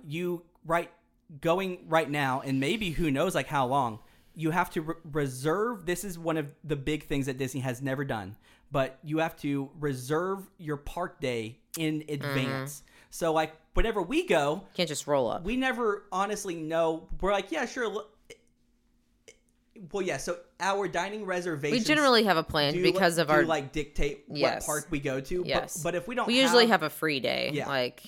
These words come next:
Speaker 2: where maybe we'll eat, don't have one, one and eat at Disney Springs or, oh,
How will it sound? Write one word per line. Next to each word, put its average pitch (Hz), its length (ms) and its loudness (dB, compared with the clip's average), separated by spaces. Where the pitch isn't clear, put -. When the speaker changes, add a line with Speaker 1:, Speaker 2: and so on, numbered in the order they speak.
Speaker 2:
where 139 260 -2
maybe 131 300 -4
we'll 127 200 -4
eat, 120 380 -10
don't 127 200 -4
have 120 220 -4
one, 113 240 -10
one 113 400 -8
and - 320 -10
eat 131 140 -10
at 120 80 -8
Disney 120 200 -8
Springs 123 460 -10
or, 127 220 -10
oh, 180 120 -4